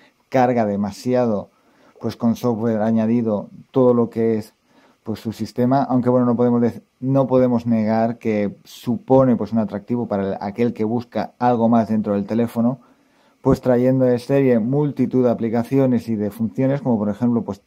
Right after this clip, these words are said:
ta-, el podómetro que vendría incluido, pues, con S Health, otro tipo de aplicaciones descargables que podemos también, pues, bajar desde la propia tienda de Samsung.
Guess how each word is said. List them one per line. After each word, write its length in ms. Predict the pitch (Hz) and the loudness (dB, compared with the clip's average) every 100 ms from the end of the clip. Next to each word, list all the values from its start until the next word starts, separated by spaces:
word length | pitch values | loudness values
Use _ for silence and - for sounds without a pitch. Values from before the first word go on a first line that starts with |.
| - | -2
ta-, 160 | 113 | -2
el 240 | - 113 104 | 0 -2 -2
podómetro 880 | 101 104 117 120 113 90 107 98 90 | -2 0 2 4 2 0 -2 -2 -6
que 100 | 127 | -2
vendría 280 | 113 107 113 | 0 2 2
incluido, 440 | 117 - 117 113 101 | 0 0 -2 -2 -2
pues, 160 | 92 | -8
con 220 | - 101 | -4 -2
S 160 | 107 104 - | -2 -4 -6
Health, 360 | 127 131 131 - _ - _ - | 0 2 2 -6 _ -20 _ -6
otro 260 | 113 104 | -4 -4
tipo 220 | 101 104 107 | -4 -2 -2
de 60 | |
aplicaciones 800 | 104 104 107 127 123 120 113 113 - | -2 -4 -4 -2 2 4 2 0 -6
descargables 800 | 120 110 110 104 113 117 104 | -8 -4 -4 0 2 2 0
que 100 | 110 | -6
podemos 320 | 104 107 107 - | -4 -2 -2 -2
también, 420 | 110 117 113 - | 0 2 2 0
pues, 320 | 104 92 - | -6 -6 -8
bajar 540 | 120 110 104 123 127 113 | -6 -4 -4 0 0 2
desde 200 | 104 107 | -2 -2
la 180 | 104 95 | -2 -2
propia 440 | 113 107 101 90 | -4 0 -4 -2
tienda 480 | 135 135 131 110 98 | 0 2 2 2 0
de 140 | 98 | -4
Samsung. 580 | - 135 139 - 135 | -4 -2 -2 -4 -8